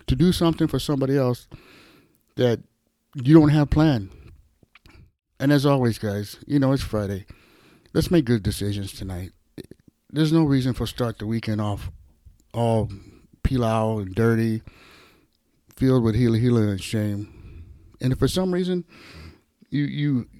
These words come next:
that's normal for you, try something different. I'm gonna say a prayer real quick right now.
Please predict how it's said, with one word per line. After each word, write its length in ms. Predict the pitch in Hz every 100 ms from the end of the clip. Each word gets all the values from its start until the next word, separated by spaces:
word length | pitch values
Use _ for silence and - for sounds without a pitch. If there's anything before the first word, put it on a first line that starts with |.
| - _ _ _ _ -
that's 160 | 117
normal 340 | 117 127 160 156
for 140 | 175
you, 200 | 185 185 - -
try 160 | 214
something 320 | 233 240 196
different. 360 | 185 190 98 - - - - -
I'm 80 | 135
gonna 80 | 185
say 160 | 196
a 80 | 180
prayer 240 | 170 165 151
real 100 | 143
quick 240 | 156 127
right 200 | 135 139
now. 260 | 135 123